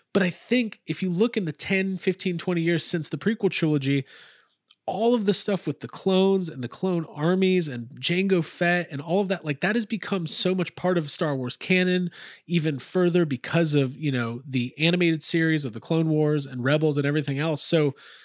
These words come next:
I think it's gonna be ten or fifteen years looking back till we really know what the overall impact of story of the sequel trilogy is. On paper right now,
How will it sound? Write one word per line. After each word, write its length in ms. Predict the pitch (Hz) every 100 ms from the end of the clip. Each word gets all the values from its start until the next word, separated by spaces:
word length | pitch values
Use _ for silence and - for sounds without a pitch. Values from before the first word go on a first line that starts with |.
| - _ _ _ _ 170
I 80 |
think 220 | 190 254 277
it's 120 | -
gonna 280 | 285 214 -
be 420 | 165 185 196 156 131
ten 180 | - 180
or 80 | 165
fifteen 420 | - 156 - 151
years 240 | 151 147
looking 360 | 127 143 151 131
back 320 | 127 139 135
till 160 | - 147
we 80 | 143
really 280 | 143 156
know 480 | 139 139 135 135 127 _ -
what 300 | 143 180 -
the 200 | 143 - _ -
overall 440 | 185 180 175 151 147
impact 400 | 147 147 147 -
of 80 | 123
story 520 | - - 147 139 131
of 140 | 143 131
the 180 | 123 - -
sequel 340 | - 139 135
trilogy 480 | - 139 127 113 113
is. 260 | 120 101 - - - -
On 160 | - 160
paper 320 | - 214 226
right 240 | 190 180 160
now, 340 | 156 180 202